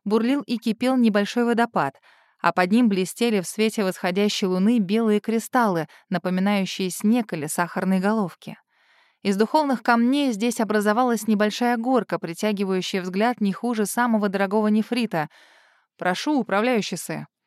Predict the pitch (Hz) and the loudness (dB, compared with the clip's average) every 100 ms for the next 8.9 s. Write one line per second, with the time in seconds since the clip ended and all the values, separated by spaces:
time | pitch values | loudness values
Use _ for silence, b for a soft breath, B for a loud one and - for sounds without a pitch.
0 | _ _ _ _ _ - 170 214 247 240 | _ _ _ _ _ -6 0 2 4 4
1 | 233 233 208 185 190 165 165 - _ _ | 2 2 0 0 -4 -4 -10 -12 _ _
2 | _ _ - 170 208 208 202 202 - 202 | _ _ -8 -4 0 2 2 0 2 2
3 | 202 214 214 185 175 180 156 143 135 _ | 2 0 -2 -4 -4 -4 -4 -8 -14 _
4 | _ _ _ _ _ - 247 269 294 285 | _ _ _ _ _ 2 2 2 0 0
5 | 277 294 247 208 170 170 _ _ _ _ | 0 0 4 2 0 -8 _ _ _ _
6 | _ - 214 226 214 262 277 - 208 190 | _ -2 0 2 2 2 2 0 0 4
7 | 208 240 269 247 190 180 170 220 247 - | 4 4 2 -2 -2 0 0 -2 -2 -4
8 | 262 - 202 165 170 202 226 240 233 | -6 0 0 2 2 2 2 2 0